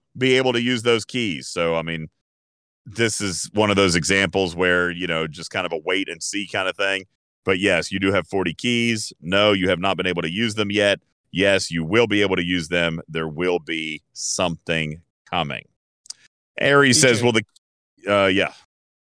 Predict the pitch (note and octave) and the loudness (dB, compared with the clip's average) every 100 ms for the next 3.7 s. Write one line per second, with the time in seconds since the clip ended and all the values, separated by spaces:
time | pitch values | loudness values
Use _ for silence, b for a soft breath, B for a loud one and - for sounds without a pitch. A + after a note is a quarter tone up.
0 | _ _ _ _ - B2+ G#2+ D3 D#3+ E3 | _ _ _ _ -10 -8 -2 2 2 2
1 | D3 D3+ C#3 C3+ B2 A#2+ - C#3 C#3 D3 | 2 0 0 -4 -4 -6 -10 -8 -6 -8
2 | D3 _ - B2 A#2+ A2 D3+ C#3 C#3 _ | -10 _ -10 -6 -6 -6 -8 -6 -8 _
3 | _ C3+ C3 D#3+ D#3 E3 F3 | _ -8 -6 -6 -4 -4 -4